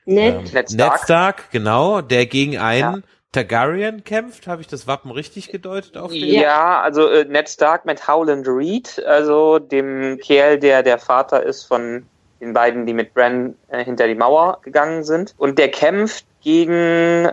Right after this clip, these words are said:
Speaker 3: Sir Arthur Dayne, the Sword of the Morning. Also das ist ein legendärer Ritter, der für die Targaryens, äh, der den Tar-, Targaryens gedient hat und einer der besten Schwertkämpfer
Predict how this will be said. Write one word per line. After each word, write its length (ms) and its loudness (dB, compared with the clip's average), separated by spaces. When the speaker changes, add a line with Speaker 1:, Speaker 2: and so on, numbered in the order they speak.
Speaker 3:
Sir 200 4
Arthur 300 0
Dayne, 440 0
the 60 -10
Sword 280 0
of 200 -2
the 60 -18
Morning. 600 0
Also 180 -2
das 180 -2
ist 200 -8
ein 260 -2
legendärer 800 4
Ritter, 500 0
der 200 4
für 120 -8
die 120 -4
Targaryens, 760 0
äh, 300 2
der 140 2
den 200 -4
Tar-, 400 -2
Targaryens 480 0
gedient 340 -6
hat 180 0
und 100 -10
einer 200 0
der 60 4
besten 380 -4
Schwertkämpfer 960 0